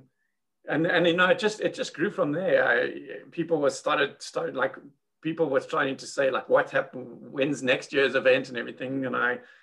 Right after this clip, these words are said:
actually ended up at the, on the last day creating a page, um,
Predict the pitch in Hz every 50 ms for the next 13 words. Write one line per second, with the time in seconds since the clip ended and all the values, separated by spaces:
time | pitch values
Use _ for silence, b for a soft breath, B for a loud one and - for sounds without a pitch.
0 | B B B 180 170 175 170 - 175 165 147 147 143 135 143 143 131 135 131 -
1 | 139 123 - - - - - - 120 127 123 123 135 139 139 135 - - - 127
2 | 135 139 131 120 107 - - 127 127 131 - - 147 117 117 - - - 135 139
3 | 127 123 120 117 - - - _ _ _ _ _ _ _ _ - 147 123 123 123
4 | 113 120 123 120 120 127 -